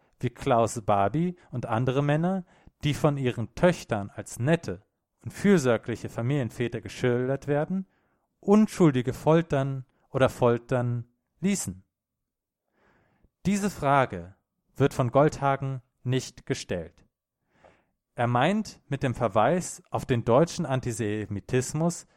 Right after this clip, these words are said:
bereits eine befriedigende Antwort geliefert zu haben.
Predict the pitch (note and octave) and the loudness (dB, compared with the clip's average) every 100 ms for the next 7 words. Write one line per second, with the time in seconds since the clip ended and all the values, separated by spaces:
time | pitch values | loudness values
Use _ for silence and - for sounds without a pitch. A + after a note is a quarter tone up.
0 | _ - B2 C3 C3 - A#2 G#2+ A2 - | _ -10 -2 0 -2 -4 -4 -2 -6 -4
1 | G3 G3 G3 F3+ D#3+ D3 D3+ - - C#3+ | -4 -2 -2 0 0 0 0 -2 -2 -2
2 | - B2 - C#3 D#3 - A#2+ - F#2+ F2+ | 0 -2 -2 -2 -2 0 -4 -4 -6 -6
3 | F2 E2 | -8 -12